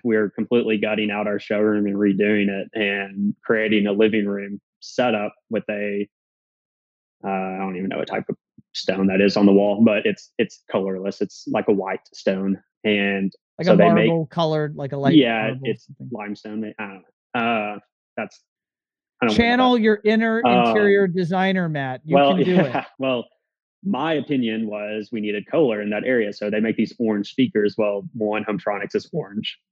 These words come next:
Speaker 1: right? Like, that's just kind of our color. So I was like, "That would look awesome. I would want those orange speakers." Um, our worry is, you know, the, the wives will come in with their husbands and not want orange speakers in their house. So there's also a wood
Speaker 2: You might
Speaker 1: panel.
Speaker 2: hear a shriek.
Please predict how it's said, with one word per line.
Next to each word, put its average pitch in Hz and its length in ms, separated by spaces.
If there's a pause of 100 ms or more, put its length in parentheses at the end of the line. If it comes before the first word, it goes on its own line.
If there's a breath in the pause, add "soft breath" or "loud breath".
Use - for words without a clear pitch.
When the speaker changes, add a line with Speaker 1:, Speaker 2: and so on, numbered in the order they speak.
(120)
Speaker 1:
right? 104 240
Like, 104 100
that's - 380
just - 160
kind 104 100
of 95 80
our 95 100
color. 107 460 (440)
So - 100
I - 20
was 104 80
like, 101 140
"That 104 80
would 104 260
look - 200 (120)
awesome. 113 560 (140)
I 104 140
would 104 180
want 98 200
those 101 180
orange 98 240
speakers." - 580 (640)
Um, 98 560 (120)
our 113 220
worry 113 420
is, 104 240 (120)
you 107 120
know, 101 200
the, 104 100 (220)
the 107 200
wives 107 440
will 104 120
come 107 220
in 104 140
with 101 120
their 101 120
husbands 101 540
and 101 80
not 104 280
want 107 200
orange 104 240
speakers 101 380
in 101 80
their 101 120
house. 98 360
So 101 300
there's 101 180
also 104 280
a 104 40
wood 110 240
Speaker 2:
You 185 60
might 185 160
Speaker 1:
panel. 208 140
Speaker 2:
hear 202 180
a 156 60
shriek. 185 420